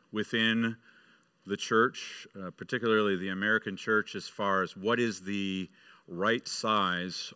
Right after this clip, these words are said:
of a individual local church body.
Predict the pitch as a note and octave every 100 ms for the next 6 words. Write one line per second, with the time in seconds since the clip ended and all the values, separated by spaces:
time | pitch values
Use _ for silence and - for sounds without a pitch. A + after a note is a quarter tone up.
0 | - G2 F#2+ E2 F#2+ F2+ E2+ E2+ - _
1 | _ _ - G#2+ G2+ G#2+ G2 F2+ F#2+ F#2+
2 | G2 E2 - G#2 G2 - - F2+ F#2+ F2